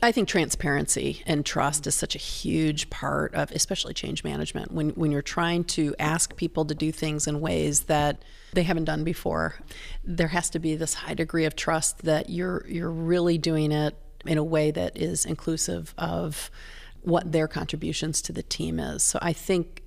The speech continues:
I, I would hope that our team would say that I'm a, a fairly transparent leader, empathetic, transparent leader, certainly,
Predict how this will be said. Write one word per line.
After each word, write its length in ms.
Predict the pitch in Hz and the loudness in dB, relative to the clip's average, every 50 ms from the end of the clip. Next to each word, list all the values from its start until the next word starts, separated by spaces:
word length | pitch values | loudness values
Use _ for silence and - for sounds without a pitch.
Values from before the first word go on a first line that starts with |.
| - | -4
I, 340 | - 170 - - 180 160 156 - | -4 -2 0 2 2 0 2 2
I 80 | - 170 | 2 2
would 180 | 165 156 160 - | 4 2 0 -2
hope 380 | - - 175 170 170 - - | 2 4 4 4 4 2 0
that 120 | - 165 - | -2 0 0
our 140 | 165 165 | 0 0
team 300 | - - - 170 165 165 | -2 -2 -2 -2 0 0
would 160 | 170 165 147 - | 0 0 2 2
say 260 | - - 160 156 160 | 2 4 4 4 4
that 140 | 160 160 156 | 4 4 2
I'm 160 | 156 156 151 | 2 2 2
a, 120 | 151 151 - - - - - - - - | 2 0 -2 -8 -12 -14 -12 -14 -12 -4
a 140 | - - 151 | -2 -2 -2
fairly 320 | - - - 175 175 175 | 2 4 4 6 6 4
transparent 640 | 170 - - 175 170 165 - - - 165 160 156 - | 2 2 0 -2 0 0 -2 0 0 0 2 2 2
leader, 380 | 160 156 165 156 156 160 151 - - - - - 190 | 0 0 0 0 0 -2 -4 -6 -10 -14 -4 0 2
empathetic, 500 | 170 160 160 151 - 160 156 160 160 - | 2 2 0 2 2 2 2 2 0 -2
transparent 540 | - - 151 151 - - - 147 143 - | -2 -2 0 0 -2 -2 -2 -2 -2 -2
leader, 220 | - 151 147 151 139 | -4 -4 -4 -2 -2
certainly, 600 | - - 156 147 - 160 151 143 139 143 143 | 0 0 0 0 -2 -2 -2 -2 -2 -4 -4